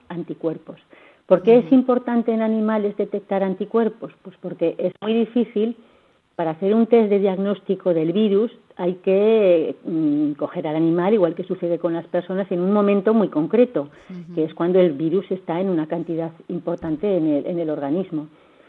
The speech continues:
Speaker 1: En los estudios animales, en los estudios como se hace para otras zoonosis víricas,
Speaker 2: Mm.
Speaker 1: la vigilancia se hace serológica,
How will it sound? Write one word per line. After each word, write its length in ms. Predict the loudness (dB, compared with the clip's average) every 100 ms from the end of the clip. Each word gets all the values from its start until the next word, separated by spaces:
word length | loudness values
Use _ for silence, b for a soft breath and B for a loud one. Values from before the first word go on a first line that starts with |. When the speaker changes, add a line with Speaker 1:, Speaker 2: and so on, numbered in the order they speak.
| b b -4
Speaker 1:
En 140 | -2
los 120 | -2
estudios 440 | -4 -4 0 0 0
animales, 520 | 0 0 2 2 0
en 120 | -2 -8
los 120 | -8
estudios 540 | -10 -6 0 0 0
como 200 | -4 -6
se 120 | -6 -8
hace 220 | -4 -4
para 240 | -2 -2
otras 260 | -2 -4 -6
zoonosis 480 | -4 -2 -4 -4 -4 0
víricas, 500 | 0 0 0 -2 -4 -8
Speaker 2:
Mm. 360 | -16 -16 -10 -6
Speaker 1:
la 100 | -2
vigilancia 880 | -2 0 2 2 0 0 2 2 0
se 100 | 0
hace 220 | 0 0 0
serológica, 720 | 2 2 2 2 0 -8 -8